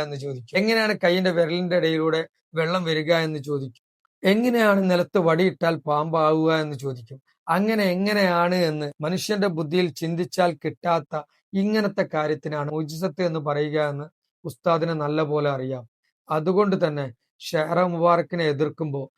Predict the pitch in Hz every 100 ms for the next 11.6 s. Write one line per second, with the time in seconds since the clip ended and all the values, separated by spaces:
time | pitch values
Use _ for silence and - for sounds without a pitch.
0 | _ - 165 175 175 - 165 151 165 180
1 | 190 190 - 160 160 160 156 139 - _
2 | - 160 160 156 156 165 151 147 160 151
3 | 147 151 156 - 143 147 143 - _ _
4 | 175 185 214 - 185 185 196 190 165 170
5 | 175 175 151 147 160 147 139 131 _ -
6 | 185 202 208 - 165 160 185 180 160 147
7 | 160 165 151 147 151 143 - _ 175 185
8 | 185 165 165 _ 196 170 160 160 156 151
9 | 151 165 135 143 147 151 139 147 143 139
10 | - 147 143 135 135 131 - 127 123 _
11 | _ _ - 170 190 180